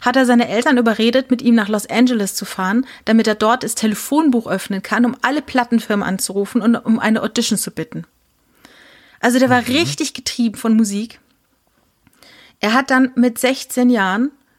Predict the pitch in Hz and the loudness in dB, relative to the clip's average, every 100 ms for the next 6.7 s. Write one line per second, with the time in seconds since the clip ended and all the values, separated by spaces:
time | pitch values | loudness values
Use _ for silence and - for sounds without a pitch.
0 | _ - 254 233 240 233 220 233 240 208 | _ -6 -4 -2 0 2 0 0 -2 -4
1 | 247 254 247 240 240 233 - 214 208 208 | -4 -2 2 4 4 2 0 -4 -2 -4
2 | 220 240 240 220 208 220 208 202 196 208 | -2 0 0 0 2 2 2 2 2 2
3 | 214 285 - 254 214 190 - 190 175 175 | 2 0 0 0 2 0 -2 -2 -2 -2
4 | 165 - - - 185 220 - 180 185 214 | -4 -4 -6 -6 -4 -4 -2 -4 -2 -4
5 | 247 247 262 269 - - - - _ 226 | -2 0 0 -2 -16 -18 -18 -20 _ 2
6 | 220 220 220 277 - 208 233 | 4 2 2 -2 0 0 0